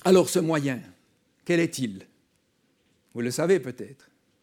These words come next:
Oui, bien sûr que le Saint-Esprit sera l'agent de, mais le moyen par lequel nous pouvons continuer cette histoire sainte, c'est la foi.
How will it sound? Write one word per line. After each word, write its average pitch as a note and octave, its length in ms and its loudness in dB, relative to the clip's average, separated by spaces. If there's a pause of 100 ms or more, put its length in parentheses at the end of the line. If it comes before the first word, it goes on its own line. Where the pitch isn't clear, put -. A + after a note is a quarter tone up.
(1900)
Oui, A3+ 200 2
bien F#3 160 6
sûr G3 240 0
que D#3+ 180 -2 (320)
le F3 180 6
Saint-Esprit F3 600 0
sera C#3 320 -2
l'agent C#3+ 400 -2
de, C#3 300 0 (440)
mais F3+ 280 4
le D3 240 -2
moyen B3 540 6
par E3 200 0
lequel G3 380 4
nous F#3+ 100 2
pouvons E3 300 0
continuer B3 680 6
cette F#3 220 0
histoire C#3+ 400 0
sainte, A#3 420 2
c'est - 180 0
la F#3 120 4
foi. D4+ 380 2